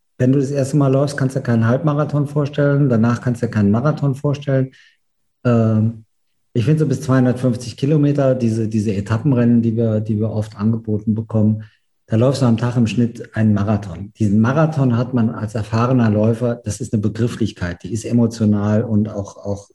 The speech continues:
im, im Intellekt ist es irgendwie vorhanden, dass das geht. Ich laufe heute einen Marathon. Gut, das ist ein vertrautes Bild.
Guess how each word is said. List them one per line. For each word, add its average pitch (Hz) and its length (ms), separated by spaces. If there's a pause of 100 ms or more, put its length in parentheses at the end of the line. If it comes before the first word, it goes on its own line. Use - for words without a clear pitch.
im, 101 380 (960)
im 151 100
Intellekt 127 540
ist - 220
es - 140
irgendwie 110 260
vorhanden, 98 480
dass 98 180
das - 220
geht. 85 360
Ich - 120
laufe 107 260
heute 104 260
einen 98 180
Marathon. 92 640
Gut, - 400
das 87 120
ist 95 140
ein 98 140
vertrautes 98 580
Bild. 101 380